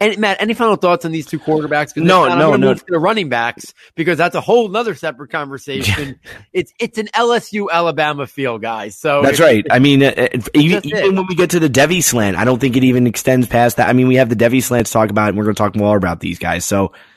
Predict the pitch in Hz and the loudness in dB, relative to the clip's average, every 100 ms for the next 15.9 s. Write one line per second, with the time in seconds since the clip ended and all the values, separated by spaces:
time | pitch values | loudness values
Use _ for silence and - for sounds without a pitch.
0 | _ _ _ 123 143 165 156 170 160 160 | _ _ _ 0 4 4 6 4 6 6
1 | 165 170 170 123 95 - - - 120 127 | 4 2 2 2 0 -6 -10 -2 0 0
2 | 135 123 95 - - - 110 113 110 101 | 0 0 -2 -6 -14 -4 0 2 2 -2
3 | _ - 117 - 127 135 127 113 135 139 | _ -2 -2 2 2 2 2 2 0 0
4 | - 143 135 127 - 135 147 151 _ _ | 2 2 2 0 4 4 4 0 _ _
5 | 113 113 120 123 117 117 117 113 107 98 | -4 0 2 4 4 4 4 4 2 0
6 | 82 80 _ - 147 147 135 147 151 156 | -4 -10 _ 0 4 4 2 2 4 2
7 | 151 - _ _ - 127 120 - _ - | -2 -10 _ _ 2 4 2 0 _ 2
8 | 139 127 92 - 135 123 87 123 120 90 | 2 2 0 2 2 2 2 2 2 2
9 | 120 110 98 113 113 110 98 95 85 - | 0 0 0 2 2 0 0 -2 -4 -8
10 | - _ _ _ _ 139 131 - 151 117 | -14 _ _ _ _ -6 -6 -6 -4 -4
11 | 104 190 233 - 226 190 180 135 117 113 | -6 -4 -4 -2 -4 -4 -8 -8 -6 -8
12 | 107 107 107 143 131 - _ 160 170 139 | -8 -8 -10 -10 -12 -14 _ -4 -2 -2
13 | 147 170 - 170 160 151 135 147 135 120 | -4 -8 -6 -6 -4 -8 -10 -6 -6 -6
14 | 120 123 110 123 175 160 147 147 131 131 | -8 -8 -6 -4 -2 -2 0 -2 -4 -4
15 | 135 123 123 117 165 160 156 147 | -4 -4 -8 -6 -6 -2 -2 -4